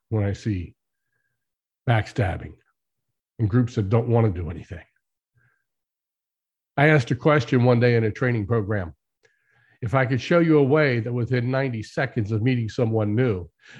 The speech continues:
you could communicate with that person more effectively, build a better morale for the team, increase your productivity as well as their productivity, would that be beneficial?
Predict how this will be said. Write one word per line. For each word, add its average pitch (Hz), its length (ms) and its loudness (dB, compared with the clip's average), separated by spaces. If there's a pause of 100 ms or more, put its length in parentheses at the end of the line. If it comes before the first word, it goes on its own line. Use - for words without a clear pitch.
(100)
you 135 140 0
could 110 180 -4
communicate 135 520 0
with 123 100 -4
that 123 200 -2
person 123 320 -6
more 113 180 0
effectively, 101 600 -8 (800)
build 143 220 6
a 127 40 4
better 131 280 2
morale 123 440 2
for 113 140 -6
the 98 100 -6
team, 120 440 -6 (480)
increase 147 500 0
your 143 140 4
productivity 135 640 -2
as 113 120 -4
well 127 160 -2
as 104 120 -4
their 123 180 -4
productivity, 107 580 -4
would 120 240 0
that 117 160 0
be 110 100 -4
beneficial? 104 680 -6